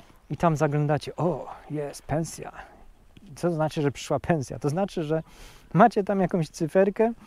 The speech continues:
jakiś przecinek, jakieś kropkę, jakieś ten i,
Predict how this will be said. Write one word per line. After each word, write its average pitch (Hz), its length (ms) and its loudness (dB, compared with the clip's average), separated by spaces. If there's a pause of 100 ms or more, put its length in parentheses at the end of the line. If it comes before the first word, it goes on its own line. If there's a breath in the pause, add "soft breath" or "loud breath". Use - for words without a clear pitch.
(460 loud breath)
jakiś 180 260 0
przecinek, 208 680 -2
jakieś 160 300 -2
kropkę, 202 400 0
jakieś 160 300 0
ten 208 220 2 (1200 soft breath)
i, 220 280 -4